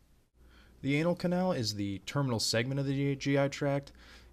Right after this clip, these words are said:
and it lies below the pelvic diaphragm, and it extends from the rectum to the anus. It's divided, uh, by two lines by the pectinate line, which we'll talk about in subsequent slides. So internally, the anal canal has,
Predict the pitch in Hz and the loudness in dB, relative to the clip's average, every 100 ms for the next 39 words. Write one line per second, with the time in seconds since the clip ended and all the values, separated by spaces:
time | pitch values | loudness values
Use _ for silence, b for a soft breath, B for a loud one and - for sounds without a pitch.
0 | - 113 98 127 131 110 107 113 117 120 | -2 -2 2 4 4 2 0 4 4 2
1 | 135 127 123 131 127 127 127 139 135 135 | 0 0 0 0 2 2 2 0 -2 -4
2 | - 110 101 101 - - 127 117 - 107 | -4 -4 -4 -2 -2 0 0 0 -4 -4
3 | 98 107 123 - 135 123 110 92 - 117 | -2 -2 -2 -4 -6 -4 -6 -6 -6 -6
4 | 143 165 - - B B B - 104 135 | -6 -8 -10 -14 B B B -6 -4 2
5 | 135 143 139 113 117 117 110 98 101 98 | 6 8 6 2 -2 0 0 0 0 0
6 | 135 127 117 123 113 104 95 - 127 139 | 0 0 2 0 2 0 0 -2 -2 -2
7 | 139 135 143 151 143 117 101 98 104 95 | -2 -2 -4 -4 -8 -8 -8 -4 -6 -6
8 | 95 98 95 101 - 101 - 101 98 110 | -6 -8 -8 -10 -8 -8 -8 -10 -8 -8
9 | 117 73 147 - - - - - - - | -6 -6 -10 -16 -20 -20 -20 -20 -20 -20
10 | - - - _ - - - - B B | -20 -20 -20 _ -20 -20 -20 -20 B B
11 | - 143 185 180 143 147 147 123 104 98 | -4 0 2 2 2 2 2 2 0 0
12 | B B - 127 131 131 117 113 107 107 | B B -2 2 2 2 2 2 0 -2
13 | 98 - | -4 -6